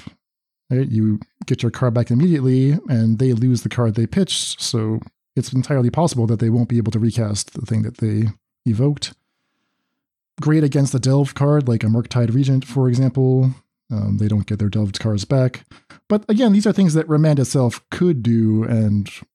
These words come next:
Remand is, does not do because nobody plays it. So I don't know if, how relevant that is. I think that the major upgrade, and this is a bit sad,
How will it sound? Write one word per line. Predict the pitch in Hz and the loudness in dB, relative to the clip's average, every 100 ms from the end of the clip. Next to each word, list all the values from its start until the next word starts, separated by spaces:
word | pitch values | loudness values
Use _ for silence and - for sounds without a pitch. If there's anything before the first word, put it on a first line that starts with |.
| - | -4
Remand | 113 107 107 | 0 0 0
is, | 107 104 - - _ 120 | 0 -2 -4 -6 _ -2
does | 120 117 | -2 0
not | 107 - | -2 -2
do | 107 120 | -6 -4
because | 117 113 | -2 -2
nobody | 113 113 113 | -2 -2 -6
plays | - 120 123 | -4 -4 -2
it. | 123 - | -4 -4
So | - 131 | 0 2
I | 143 | 2
don't | 175 165 | 4 4
know | 147 | 2
if, | 139 | -2
how | - 143 120 | -4 0 0
relevant | 117 135 120 113 | 2 2 0 0
that | 127 117 | 0 0
is. | 110 110 - | 0 0 0
I | 127 | 0
think | 175 - | 0 2
that | 135 - | -2 -2
the | 131 | 0
major | 147 190 156 143 | 2 2 0 -2
upgrade, | 139 131 123 123 127 | 0 0 2 2 0
and | 156 - | -2 -2
this | 110 | -2
is | 117 | -2
a | 127 | 0
bit | 151 | -2
sad, | - 165 127 117 117 | 0 0 2 0 -2